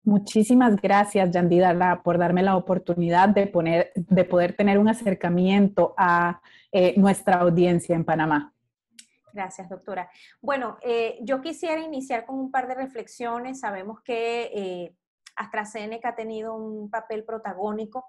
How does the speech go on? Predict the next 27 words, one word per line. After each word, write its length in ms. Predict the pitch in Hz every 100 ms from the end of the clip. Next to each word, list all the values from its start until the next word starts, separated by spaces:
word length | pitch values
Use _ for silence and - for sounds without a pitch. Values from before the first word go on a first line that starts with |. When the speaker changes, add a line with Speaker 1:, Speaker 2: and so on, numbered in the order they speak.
| _
Speaker 2:
¿no?, 240 | 214 214 254
en 100 | 196
el 120 | 196
desarrollo 580 | 185 185 180 185 190 208
de 160 | 208
las 160 | 214 208
vacunas 420 | 180 - 185 208
en 140 | 196
medio 200 | 175 165
de 100 | 196
toda 200 | 185 160
esta, 460 | 175 - 185 180 - _ _ _ _
eh, 400 | 190 175 160 -
crisis 360 | _ 226 226 240
sanitaria 460 | 220 196 180 185 208
abrupta 380 | 208 190 - -
que 60 | 170
nos 120 | 170
tomó 260 | 180 175 165
por 140 | 196
sorpresa 520 | - 175 175 175 -
en, 240 | 185 190 170 _
en 140 | 208 180
dos 160 | 175
mil 220 | 185 185 185
veinte, 500 | 208 202 185 180 170
¿no? 380 | 208 269 -